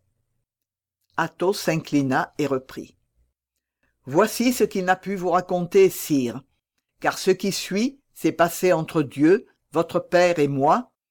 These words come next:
et jamais la révélation n'en a été faite, même à mes plus chers amis. » « Éloigne-toi,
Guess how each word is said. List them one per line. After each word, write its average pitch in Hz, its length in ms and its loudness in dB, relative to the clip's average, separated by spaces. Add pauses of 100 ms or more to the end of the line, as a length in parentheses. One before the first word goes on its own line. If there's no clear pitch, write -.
(360)
et 143 120 -2
jamais 202 380 0
la 190 120 0
révélation 165 680 -4
n'en 143 260 -4
a 151 120 4
été 151 220 0
faite, 180 500 -4 (340)
même 160 320 0
à 160 80 2
mes 156 120 0
plus 151 200 -4
chers 160 380 -4
amis. » « 143 380 -6 (1120)
Éloigne-toi, 175 920 0